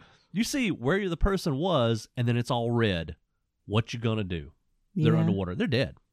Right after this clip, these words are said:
Speaker 1: And I don't wanna help nothing along. <laughs>
Speaker 2: Yeah. I love the scene, too. There's so many little scenes in here that are just great.
Speaker 1: Yeah.
Speaker 2: The one where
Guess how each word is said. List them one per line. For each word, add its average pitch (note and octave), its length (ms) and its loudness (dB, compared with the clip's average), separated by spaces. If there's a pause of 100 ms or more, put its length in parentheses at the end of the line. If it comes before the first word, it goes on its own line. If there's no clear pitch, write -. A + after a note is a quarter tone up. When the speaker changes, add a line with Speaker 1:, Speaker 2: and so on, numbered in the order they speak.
(260)
Speaker 1:
And F2+ 140 -6
I C#3+ 120 -4
don't D#3+ 160 -2
wanna A2+ 140 -4
help C3+ 240 -6
nothing C#3 240 -6
along. - 360 -8
<laughs> - 40 -20 (880)
Speaker 2:
Yeah. D#3 300 -4 (1800)
I B3 40 -6
love A3 300 -2
the G#3 80 2
scene, G#3 320 0
too. G#3 240 0 (240)
There's C4 120 0
so F4 120 0
many D#4+ 140 0
little A#3+ 260 4
scenes G#3+ 340 2
in G3+ 100 4
here E3+ 220 4
that E3+ 140 0
are E3 80 0
just E3+ 240 -6
great. E3+ 340 -2 (140)
Speaker 1:
Yeah. F#2+ 200 -4
Speaker 2:
The G3 100 2
one F#3+ 260 4
where F#3 320 2